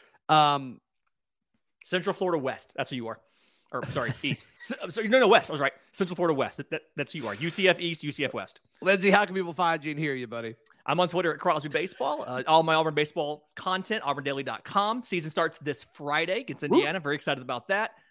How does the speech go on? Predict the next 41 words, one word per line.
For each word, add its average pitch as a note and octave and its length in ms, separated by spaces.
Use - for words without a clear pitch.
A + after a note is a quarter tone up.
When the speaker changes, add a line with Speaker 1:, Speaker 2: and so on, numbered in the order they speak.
Speaker 2:
Uh, C3 80
as C3 120
well D#3+ 180
as C3+ 100
the C#3+ 160
podcast, F#3+ 560
Locked C#3 220
On, C#3 140
Locked D3+ 220
On E3 60
M D3+ 60
L C#3+ 80
B B2 40
Prospects, G3 560
available B2+ 200
wherever B2 140
you B2 60
get - 100
your D#3 160
podcast, D3 300
and C#3 80
on B2+ 100
YouTube F3 440
and D3 160
the D3 40
merch, D3 340
A C3 80
U C3 180
shirts B2+ 300
dot A#2+ 220
com. A#2+ 240
Different A3 320
order C4 240
this F#3 160
time, E3 300
and C#3 80
I C3 40
got E3 180
it - 60
wrong E3+ 300
there. G2+ 200